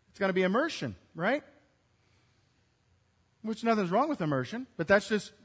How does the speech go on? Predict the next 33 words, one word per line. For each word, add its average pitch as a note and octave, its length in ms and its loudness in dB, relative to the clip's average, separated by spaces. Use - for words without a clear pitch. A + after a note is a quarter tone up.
he's F3+ 300 -6
a E3+ 60 -2
Southern D3 320 2
Baptist E3 340 0
pastor. F#3+ 380 -4
There D3+ 120 4
would D3+ 140 -4
not E3 220 0
be D#3 100 -2
any D#3+ 220 -2
other D3+ 320 2
way E3+ 220 2
he F3 120 0
would E3+ 180 -2
think, D#3 280 -4
right? D#3+ 200 2
The G3 100 2
Message G3 640 4
is E3+ 280 4
written F#3+ 440 2
by D#3 420 4
a, D#3 360 0
uh, C3+ 320 2
oh, F3+ 140 6
thank B3+ 280 0
you. B2+ 120 -2
Boy, D3+ 300 0
it F#3+ 100 -4
was B2 160 -6
gone. F3 500 2
A E3 100 6
Presbyterian B3 760 0
pastor. C#3+ 480 -4